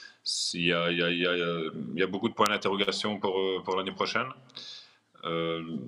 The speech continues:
maintenant, voilà, bon, il y a, il y a eu des petits, des petits contacts à gauche, à droite, euh,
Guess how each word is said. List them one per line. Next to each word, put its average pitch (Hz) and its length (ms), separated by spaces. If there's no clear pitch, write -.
maintenant, 85 320
voilà, 90 200
bon, 92 160
il 80 60
y 78 40
a, 76 400
il 76 80
y 76 60
a 78 40
eu 82 120
des 82 120
petits, 85 380
des 82 120
petits - 160
contacts 92 400
à 92 60
gauche, 95 260
à 95 60
droite, 90 380
euh, 90 160